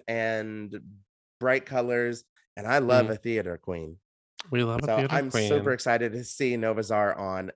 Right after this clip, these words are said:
Speaker 1: and they performed <laughs> They performed the masterpiece, "I'm Not a Girl, Not Yet a Woman," by our Lord and Savior, Miss Britney Spears.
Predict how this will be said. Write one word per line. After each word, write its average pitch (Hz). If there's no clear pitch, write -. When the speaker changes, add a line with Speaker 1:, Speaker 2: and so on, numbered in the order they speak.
Speaker 1:
and 120
they 147
performed 143
<laughs> 151
They 160
performed 160
the 156
masterpiece, 123
"I'm 127
Not 135
a 135
Girl, 120
Not 117
Yet 127
a 127
Woman," 117
by 110
our 117
Lord 120
and 120
Savior, 110
Miss 101
Britney 107
Spears. 101